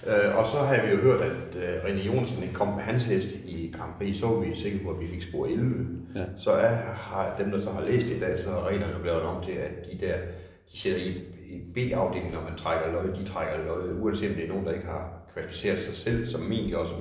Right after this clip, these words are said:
Speaker 1: fjerde
Speaker 2: Ja.
Speaker 1: hest, så tager de bare en pulje og trækker lod om, så fik vi selvfølgelig på tolv, og derfor er der lidt polemik nu, men sådan er
Speaker 2: Ja.
Speaker 1: reglerne.
Speaker 2: Ja, ja.
Speaker 1: Der, og det er selvfølgelig ærgerligt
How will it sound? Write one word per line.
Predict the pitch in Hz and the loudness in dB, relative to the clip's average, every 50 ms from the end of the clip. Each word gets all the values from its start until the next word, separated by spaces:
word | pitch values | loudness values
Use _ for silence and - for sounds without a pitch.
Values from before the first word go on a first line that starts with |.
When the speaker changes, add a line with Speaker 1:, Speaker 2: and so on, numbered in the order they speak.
| - | -2
Speaker 1:
fjerde | - 120 123 107 | 0 2 4 4
Speaker 2:
Ja. | 95 | 4
Speaker 1:
hest, | 95 - - - - - - - - - - - | 2 -2 -4 -8 -10 -12 -14 -16 -18 -18 -20 -20
så | - - - 117 110 - - - - - - - - - - - - - | -8 -2 2 2 2 2 0 -4 -6 -10 -12 -14 -18 -20 -20 -20 -16 -6
tager | - 120 107 101 | 0 0 2 2
de | - | 4
bare | - 101 98 98 - | 4 4 4 4 4
en | 101 98 98 101 | 2 0 0 0
pulje | 110 101 95 | 2 2 2
og | - | 2
trækker | - 87 78 80 82 | 2 2 2 4 4
lod | 90 101 90 | 4 4 4
om, | - - - | 4 2 0
så | - - | -2 -4
fik | - 101 98 - | -6 -6 -8 -8
vi | - - | -8 -8
selvfølgelig | - - - 95 101 107 104 - | -6 -6 -4 -4 -4 -4 -4 -2
på | 123 117 117 | -2 0 4
tolv, | - 113 - - | 6 6 6 6
og | - - | 2 -2
derfor | - - - 78 | -4 -4 -4 -4
er | - - | -4 -4
der | - - | -4 -6
lidt | 85 - - | -6 -6 -4
polemik | 110 110 113 113 120 123 123 123 | -4 -2 0 2 2 2 2 2
nu, | 101 98 | 2 2
men | 95 82 78 - | 2 0 -2 0
sådan | 85 90 80 76 82 | 0 0 2 2 4
er | - | 4
Speaker 2:
Ja. | 90 | 6
Speaker 1:
reglerne. | 87 87 78 - - - - | 6 4 2 0 -2 -2 0
Speaker 2:
Ja, | 95 98 | 0 2
ja. | 92 82 - - - - - - - - | 2 0 -2 -4 -8 -10 -12 -12 -8 -4
Speaker 1:
Der, | 104 104 - - - - 123 135 135 | -4 -2 -2 -2 0 4 6 8 8
og | 135 139 | 8 8
det | 143 | 6
er | 123 | 4
selvfølgelig | 123 117 - 123 117 110 98 95 | 2 2 2 2 2 2 2 2
ærgerligt | 92 95 98 98 98 90 - | 2 2 2 2 0 -2 -4